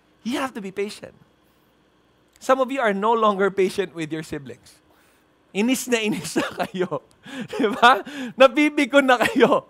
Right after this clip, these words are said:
Be patient. Some of you are not patient. Pag nagpapatulong sa iyong parents mo, how to post something on Instagram or <laughs> Facebook, right? I mean, aminin nyo. I mean, I'll be honest with you. When my mom asks help, sometimes I'm just,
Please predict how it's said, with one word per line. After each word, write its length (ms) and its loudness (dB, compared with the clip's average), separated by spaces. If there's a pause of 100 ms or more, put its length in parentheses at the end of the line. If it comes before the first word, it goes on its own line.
(520)
Be 240 -10
patient. 400 -10 (480)
Some 240 2
of 80 2
you 120 2
are 80 2
not 200 2
patient. 400 -2 (320)
Pag 160 0
nagpapatulong 720 0
sa 80 -8
iyong 240 -4
parents 400 -2
mo, 240 -6 (240)
how 240 4
to 160 -4
post 400 -4
something 400 -4
on 160 -6
Instagram 640 -6
or 240 -6
<laughs> 80 -10
Facebook, 640 -8 (320)
right? 400 2 (400)
I 80 0
mean, 320 -2
aminin 560 -2
nyo. 320 2 (240)
I 160 -2
mean, 80 2
I'll 160 4
be 80 0
honest 320 4
with 240 2
you. 240 -2
When 80 -4
my 160 0
mom 320 4
asks 400 -2
help, 400 2 (240)
sometimes 560 0
I'm 240 -4
just, 320 -4